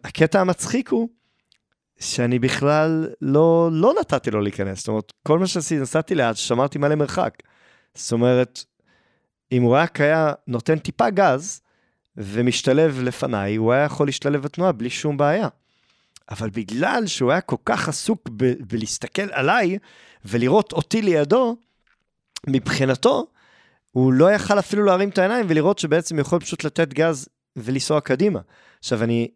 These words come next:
אני מסתכל עליו, ואגב, אני מסתכל עליו ימינה עם כל הראש, כי אני יודע שיש לי מלא מרחק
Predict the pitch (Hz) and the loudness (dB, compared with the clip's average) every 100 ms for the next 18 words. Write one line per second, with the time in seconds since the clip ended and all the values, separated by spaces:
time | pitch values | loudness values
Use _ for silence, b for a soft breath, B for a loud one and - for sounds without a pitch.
0 | - 113 107 - 110 127 110 104 90 117 | -8 -6 -6 -8 -6 0 0 0 -4 -8
1 | 156 _ _ _ _ - 113 127 117 110 | -12 _ _ _ _ 0 2 2 2 0
2 | 107 - 110 147 151 120 123 127 151 143 | -2 -4 -2 0 2 2 0 2 0 0
3 | 117 - 143 143 214 - - 107 104 101 | 0 0 2 2 0 -2 -4 -2 0 2
4 | 117 113 117 - 110 110 113 110 120 | 2 2 -2 -2 0 2 2 0 0